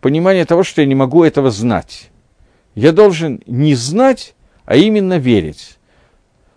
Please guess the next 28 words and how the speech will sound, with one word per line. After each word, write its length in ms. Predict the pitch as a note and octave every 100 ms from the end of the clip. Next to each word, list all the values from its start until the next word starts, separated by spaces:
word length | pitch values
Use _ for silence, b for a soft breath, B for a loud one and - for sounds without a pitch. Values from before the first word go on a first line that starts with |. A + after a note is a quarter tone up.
| _
Как 200 | G3+ A3+
можно 320 | G#3+ D3+ D#3
верить? 520 | A#2+ C3 A#2+ A#2+ -
На 100 | A#2+
что 200 | - G#3
можно 280 | F#3 C#3 D3
опираться? 520 | - C#3 A#2 F#2+ G#2+
А 20 |
вдруг 220 | G#2+ F#3+ F3
это 180 | A#2+
неверно? 640 | A2 G2+ G#2+ B2 A2+ G#2+ - _ _ _ _ b b b b
Поэтому 440 | - G3+ G3 D3 G2
человек 380 | - E3+ A#3 F3
начинает, 800 | E3+ - G3+ G#3+ G3 - - _ _ _ _ _
для 100 | G#2
того, 140 | - -
чтобы 260 | - B2
прийти 460 | B2+ C#3 - A#3 G#3+
к 80 | C3
вере, 380 | G#2+ E2+ D#2+ - _ _ _ b b b b b _ _
есть 640 | F#2 F3+ A3+ - - - - _ _
какие-то 560 | - D3 G3+ F#3+ F3 D3+
разные 440 | E3+ E3 D3+ D#3+
пути. 440 | - D3 - A#2 - _ _ _ _ _ -
И 100 | A#2
я 200 | E3+ E3
не 100 | D3
хочу 420 | D#3+ - F#3